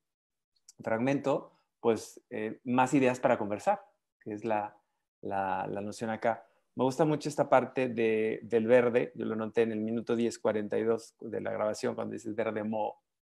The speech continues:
¿no? Porque el moho me parece una, una figura tan humilde y tan, tan sabia, ¿no? Es la adaptación a todo, ¿sí? El, el, el, la más resistencia, la, la mayor resistencia, ¿no?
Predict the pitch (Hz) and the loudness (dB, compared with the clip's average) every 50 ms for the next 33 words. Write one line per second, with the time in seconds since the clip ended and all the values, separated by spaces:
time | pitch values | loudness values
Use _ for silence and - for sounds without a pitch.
0 | _ _ _ _ _ _ _ _ 113 113 110 117 - 117 107 113 113 113 117 120 | _ _ _ _ _ _ _ _ -12 -12 -12 -6 -6 -6 -4 -2 -2 -2 0 2
1 | 123 123 123 123 110 113 113 113 113 113 - 123 117 117 120 120 117 117 - - | 2 2 2 0 0 0 0 0 0 -2 -2 -2 -2 -2 -2 -2 -4 -4 -6 -10
2 | _ - - - _ _ _ _ _ 123 127 131 131 131 - 139 131 135 139 127 | _ -20 -20 -20 _ _ _ _ _ -4 0 0 0 2 2 2 4 4 6 6
3 | 127 123 131 135 - _ _ _ _ - 117 117 127 131 139 147 151 151 156 147 | 6 4 4 -2 -8 _ _ _ _ 2 4 4 4 4 4 6 6 6 8 8
4 | 147 156 160 147 131 120 - 120 117 117 113 113 113 113 113 113 113 113 113 113 | 8 8 8 6 4 4 4 6 6 6 6 4 0 -4 -4 -4 -4 -4 -6 -6
5 | 110 - _ _ _ _ _ 117 113 110 - 147 135 131 127 120 110 101 113 120 | -8 -12 _ _ _ _ _ -2 -2 2 6 8 8 8 8 4 2 0 0 -2
6 | 120 127 143 147 131 123 135 123 120 113 107 - - 117 117 - - 139 127 127 | -4 -2 -2 -2 0 4 6 8 8 8 6 6 2 0 0 2 2 2 2 2
7 | 131 151 160 - _ _ _ _ _ _ _ _ - 113 110 - - 135 131 117 | 0 -2 -6 -10 _ _ _ _ _ _ _ _ 0 0 0 6 8 8 8 8
8 | 113 104 - - _ _ _ _ - - 120 120 123 123 113 110 110 113 117 - | 6 -2 -2 -6 _ _ _ _ -4 0 0 0 2 0 -2 -2 -2 -4 -4 -4
9 | 113 110 107 110 110 113 - - 113 107 110 107 110 110 117 117 120 123 131 123 | -4 -4 -4 -4 -4 -6 -8 -6 -6 -6 -4 -4 -2 -2 0 2 2 2 2 2
10 | 131 127 127 123 - _ - 123 120 120 117 - 127 120 117 117 117 - _ - | 0 -2 -4 -6 -6 _ -2 -2 0 -2 -2 -2 0 0 0 0 -2 -6 _ -2
11 | 117 117 117 - 127 123 123 127 135 143 151 147 - - _ - 131 123 120 - | -2 -2 0 0 0 2 2 2 2 2 0 0 -2 -8 _ -2 0 0 0 -2
12 | 110 107 110 127 156 - | -4 -6 -6 -6 -10 -12